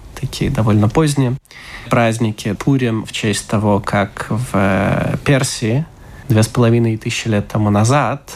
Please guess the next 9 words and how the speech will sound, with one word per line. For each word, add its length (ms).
персидский 680
министр 680
Аман, 420
да, 300
он 160
хотел 600
убить 260
всех 320
евреев, 440